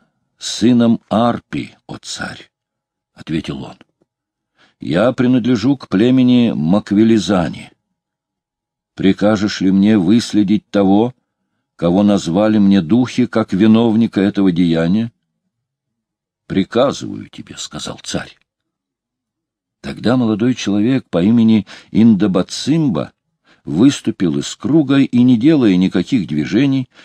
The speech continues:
не произнося ни одного заклинания, а уверенно, как человек, знающий, что он делает, подошёл к царю и ударил его хвостом по лицу, сказав:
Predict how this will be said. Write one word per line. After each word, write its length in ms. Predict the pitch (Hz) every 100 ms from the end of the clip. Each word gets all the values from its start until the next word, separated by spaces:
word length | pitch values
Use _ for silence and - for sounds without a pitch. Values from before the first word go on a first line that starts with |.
| _ -
не 200 | 110 -
произнося 680 | 127 131 117 120 - 135
ни 100 | 135
одного 400 | 117 101 104 127
заклинания, 840 | 101 101 98 92 110 139 123 90 76 _ _
а 120 | - 78
уверенно, 600 | 71 104 131 117 98 -
как 180 | 82
человек, 560 | - 76 82 110 110 - -
знающий, 720 | - 87 107 131 120 - 131
что 220 | - 135
он 120 | 139
делает, 460 | 127 151 151 151 - _ _ _
подошёл 460 | 113 139 139 185 151
к 120 | -
царю 600 | - 76 67 127 180 170 _ _ _ _
и 140 | 147 170
ударил 640 | 151 69 101 73 71 69
его 260 | 65 69 65
хвостом 720 | - 64 - - 131 156 147
по 60 | 113
лицу, 440 | 123 - - 123 117
сказав: 720 | - - 73 76 80 -